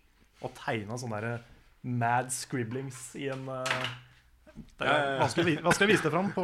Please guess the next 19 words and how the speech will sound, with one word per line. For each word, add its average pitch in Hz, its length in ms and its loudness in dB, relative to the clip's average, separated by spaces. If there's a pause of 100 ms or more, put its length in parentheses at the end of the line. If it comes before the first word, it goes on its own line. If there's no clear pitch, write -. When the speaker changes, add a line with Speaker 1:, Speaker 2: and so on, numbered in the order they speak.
(160)
Speaker 1:
på 156 160 4
en 180 140 4
podcast, 190 460 0
men 180 120 0
dere 170 160 2
kan 165 120 -2
i 170 60 0
hvert 160 80 -2
fall 160 140 -4
se 143 80 2
det. 170 140 0 (500)
Dette 156 220 0
er 143 80 0
liksom, 139 240 -2
den 135 120 -2
boka 135 220 -2
her 135 60 0
var 131 160 -2
tom 127 260 -4